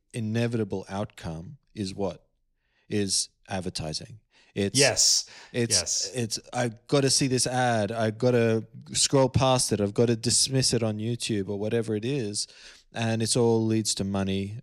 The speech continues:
Speaker 1: uh, for the platform.
Speaker 2: This is part of what I love about Screen Time. They don't have this inherent incentive. Yes, they want me to spend time using the device, but they want me to feel in control, that it's a, a tool that I'm using.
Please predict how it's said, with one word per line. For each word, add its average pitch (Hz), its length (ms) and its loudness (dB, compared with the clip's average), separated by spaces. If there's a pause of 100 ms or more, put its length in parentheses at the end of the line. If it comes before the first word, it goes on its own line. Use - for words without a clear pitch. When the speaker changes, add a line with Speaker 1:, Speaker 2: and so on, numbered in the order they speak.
(160)
Speaker 1:
uh, 92 300 -2
for 90 500 -2 (240)
the - 160 -8
platform. - 460 -2
Speaker 2:
This 151 180 4
is 170 100 2
part 139 300 4
of 120 120 0
what 127 100 4
I 117 140 2
love 107 300 -2
about 101 400 -4
Screen 101 360 -2
Time. 143 340 0 (220)
They 120 100 -2
don't 143 140 -2
have 117 340 2
this 107 220 0
inherent 101 320 -4
incentive. 95 680 -4 (320)
Yes, 117 260 -2
they 107 100 -4
want 117 160 -4
me 104 80 -4
to 101 60 -6
spend 104 260 -6
time 101 200 -4
using 95 280 -6
the 90 60 -8
device, 90 420 -2
but 101 220 -8
they 113 100 0
want 113 260 -2
me 113 160 -2
to 104 80 -4
feel 98 300 -6
in 92 160 -8
control, 101 600 -6 (360)
that 98 160 -8
it's 101 220 -4
a, 95 280 -6
a 104 140 -10
tool 120 440 -2
that 95 140 -10
I'm 101 220 -6
using. 92 640 -8